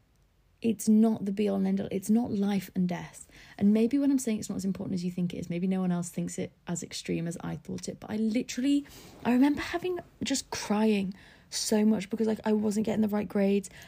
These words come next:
and I was working so hard, and I felt so burnt out, and I didn't know how to do it all. And I just hear, like, when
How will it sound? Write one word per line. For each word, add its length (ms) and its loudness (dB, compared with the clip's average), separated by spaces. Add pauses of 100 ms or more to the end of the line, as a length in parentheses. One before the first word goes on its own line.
(100)
and 80 0
I 20 2
was 180 0
working 280 2
so 260 2
hard, 220 0
and 60 2
I 40 -2
felt 180 -4
so 220 2
burnt 320 0
out, 200 0
and 100 0
I 40 2
didn't 240 -2
know 60 -2
how 120 0
to 140 -4
do 200 2
it 40 0
all. 220 -2 (420)
And 80 0
I 80 6
just 220 -2
hear, 420 2
like, 300 -2
when 320 0